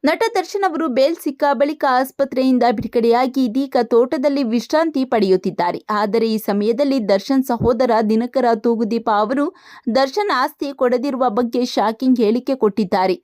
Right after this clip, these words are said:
ಹಾಗಾದ್ರೆ ಇದ್ದಕ್ಕಿದ್ದಂತೆ ದಿನಕರ್ ಹಾಗೂ ದರ್ಶನ್ ಮಧ್ಯೆ ಆಗಿತ್ತೇನು? ಅದೆಲ್ಲ ಸಂಪೂರ್ಣವಾಗಿ ನೋಡೋಣ ಬನ್ನಿ.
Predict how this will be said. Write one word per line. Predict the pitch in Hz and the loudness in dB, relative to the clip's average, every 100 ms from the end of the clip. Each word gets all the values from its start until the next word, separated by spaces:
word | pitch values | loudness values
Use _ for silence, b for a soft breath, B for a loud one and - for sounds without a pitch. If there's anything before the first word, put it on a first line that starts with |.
| - | -6
ಹಾಗಾದ್ರೆ | 180 196 208 233 254 302 B B B 262 | -4 0 0 2 -2 -2 B B B -2
ಇದ್ದಕ್ಕಿದ್ದಂತೆ | 247 359 381 302 349 320 302 | 0 0 0 0 -2 0 0
ದಿನಕರ್ | 254 254 285 330 | 2 2 2 0
ಹಾಗೂ | 320 269 277 | 2 0 0
ದರ್ಶನ್ | 226 220 294 285 | 0 0 0 0
ಮಧ್ಯೆ | 269 214 233 | 2 2 0
ಆಗಿತ್ತೇನು? | 190 196 269 254 294 277 | 0 -2 -6 -4 -2 0
ಅದೆಲ್ಲ | 254 226 | 0 0
ಸಂಪೂರ್ಣವಾಗಿ | 226 247 254 359 370 370 330 240 269 | 0 0 0 0 0 2 0 0 0
ನೋಡೋಣ | 262 220 196 208 202 | 2 2 2 0 0
ಬನ್ನಿ. | 196 196 - | 0 -2 -4